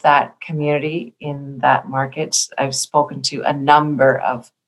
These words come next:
amazing women in, uh, Brazil and Colombia, Peru and Argentina and Mexico, and they're all really excited. So I'm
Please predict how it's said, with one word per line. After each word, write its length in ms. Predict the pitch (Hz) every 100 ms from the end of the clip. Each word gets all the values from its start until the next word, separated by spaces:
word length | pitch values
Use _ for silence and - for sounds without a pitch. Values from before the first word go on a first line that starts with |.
| _ _ _ _ _
amazing 760 | 160 143 139 151 151 147 143 135
women 520 | 139 131 135 139 -
in, 400 | 127 135 135 131 _ _ _ _ _
uh, 360 | - 147 - -
Brazil 1000 | - - 131 - 190 175 170 160 160 156
and 360 | 151 135 131 131 - -
Colombia, 800 | 135 156 190 175 165 156 151 151
Peru 680 | 135 131 190 180 170 165 165
and 520 | 156 139 139 139 135 -
Argentina 640 | 143 139 135 131 - 196
and 640 | 175 160 151 143 - 139 131 -
Mexico, 840 | 170 175 - 165 165 156 151 151
and 400 | 147 147 143 139 -
they're 200 | 151 147
all 340 | 151 151 147
really 420 | - 143 160 143 135
excited. 500 | 127 - 117 - -
So 280 | 139 139 -
I'm 380 | 139 139 131